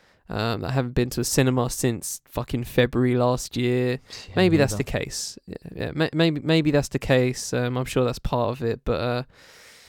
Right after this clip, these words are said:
Speaker 1: yeah, man, I, I just, I'm just trying to, like, I don't know, just look, look more inward. You know what I mean? And just, like, see, uh,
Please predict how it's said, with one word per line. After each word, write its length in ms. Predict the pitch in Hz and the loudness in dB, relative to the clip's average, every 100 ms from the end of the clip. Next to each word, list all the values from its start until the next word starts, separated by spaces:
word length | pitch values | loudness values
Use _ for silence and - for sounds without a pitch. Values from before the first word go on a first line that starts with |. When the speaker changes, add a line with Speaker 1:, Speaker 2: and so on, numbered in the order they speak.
| - - _ _ | -20 -20 _ _
Speaker 1:
yeah, 120 | 277 | 4
man, 220 | 262 233 233 220 | 6 4 2 -2
I, 80 | 226 | -2
I 240 | 220 220 | 0 0
just, 300 | 214 - - - - | 0 -4 -8 -4 0
I'm 140 | 190 | 0
just 140 | - | -2
trying 200 | - 196 | 0 2
to, 60 | 190 | 2
like, 340 | 185 180 160 - _ _ _ _ _ | 2 2 2 -4 _ _ _ _ _
I 100 | 160 | -2
don't 140 | 165 170 | 0 4
know, 180 | 160 151 - _ | 4 2 -4 _
just 360 | 151 - - - - | -6 -4 -8 -8 2
look, 380 | 147 143 - - - - - 147 | 4 4 2 -16 -16 -20 -10 2
look 220 | 151 - | 2 4
more 120 | 156 - | 2 4
inward. 480 | 151 135 110 123 - | 2 2 0 -4 -10
You 80 | 131 | -6
know 100 | 127 | -2
what 60 | 135 | 0
I 40 | |
mean? 300 | 139 139 139 | 0 0 0
And 160 | 120 131 | -4 -6
just, 240 | 131 - | -8 -2
like, 260 | 123 120 - | 0 0 -4
see, 580 | - 127 127 127 123 131 _ _ _ _ _ - | -2 0 0 0 -4 -8 _ _ _ _ _ -4
uh, 680 | 127 120 113 110 107 98 | -2 0 0 -2 -4 -8